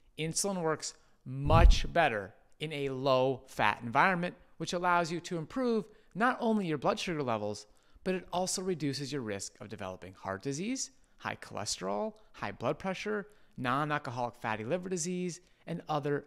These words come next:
metabolic diseases that stem from insulin dysfunction. Are you ready to enjoy fruit without the blood sugar roller coaster? Our most transformative program to help you reverse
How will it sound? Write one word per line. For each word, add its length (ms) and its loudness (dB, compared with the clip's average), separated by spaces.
metabolic 800 0
diseases 600 -4
that 140 -8
stem 520 -2
from 220 -6
insulin 560 -6
dysfunction. 580 -6
Are 60 0
you 160 2
ready 420 0
to 140 -8
enjoy 480 0
fruit 460 -6
without 480 -2
the 60 -4
blood 240 -2
sugar 240 -6
roller 220 0
coaster? 420 -6
Our 140 4
most 300 0
transformative 960 0
program 480 2
to 100 -12
help 240 -4
you 120 -6
reverse 680 -2